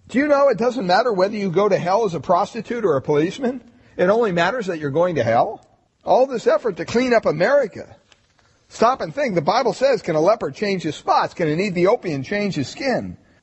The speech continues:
Are you able to bring something other than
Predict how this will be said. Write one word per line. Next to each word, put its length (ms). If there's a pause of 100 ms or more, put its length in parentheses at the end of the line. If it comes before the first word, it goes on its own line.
(180)
Are 80
you 140
able 220
to 80
bring 380 (160)
something 800
other 540 (160)
than 300